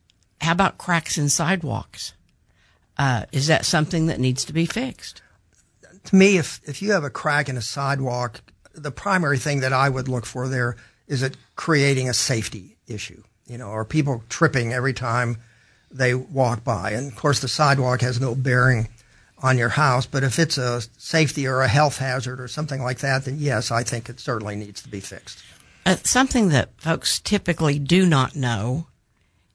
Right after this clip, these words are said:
Speaker 1: is when there's a crack across a patio, uh, they think that their house is settling.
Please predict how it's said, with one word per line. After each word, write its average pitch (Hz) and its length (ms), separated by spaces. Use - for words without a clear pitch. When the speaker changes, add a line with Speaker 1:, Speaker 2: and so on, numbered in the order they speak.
Speaker 1:
is 135 540
when 185 200
there's 160 180
a 143 60
crack 180 600
across 156 640
a 131 80
patio, 117 840
uh, 135 400
they 160 220
think 156 360
that 151 180
their 131 140
house 143 360
is 131 100
settling. 85 600